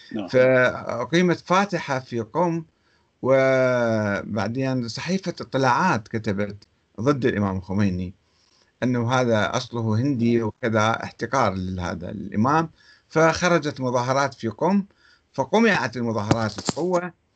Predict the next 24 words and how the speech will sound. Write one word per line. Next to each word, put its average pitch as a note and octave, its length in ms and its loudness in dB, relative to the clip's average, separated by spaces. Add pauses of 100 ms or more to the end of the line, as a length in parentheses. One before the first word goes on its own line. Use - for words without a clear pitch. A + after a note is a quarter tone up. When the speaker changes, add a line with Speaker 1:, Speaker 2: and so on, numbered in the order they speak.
(320)
Speaker 2:
و، C#3 120 0
آه، A#2+ 1800 -4
الإمام C3 360 -4
استغل C#3 440 -2
هاي B2+ 220 0
الفرصة B2+ 480 -4
بدعوة C3+ 840 -2
إلى، C3 320 0 (500)
آه، A2 200 -2
كل D#3+ 260 0
أربعين C#3+ 460 2
يوم C3+ 360 0 (220)
كان B2 260 -2
يدعو B2 320 0
إلى A2+ 240 4
مظاهرات A2 460 2
جديدة D3 640 0 (380)
تنتقل E3 500 2 (120)
إلى D3 380 0
مدن D3 380 0
أخرى، A2+ 360 -4
في A2+ 140 -10
تبريز، A#2 520 -2
في G#2 320 -2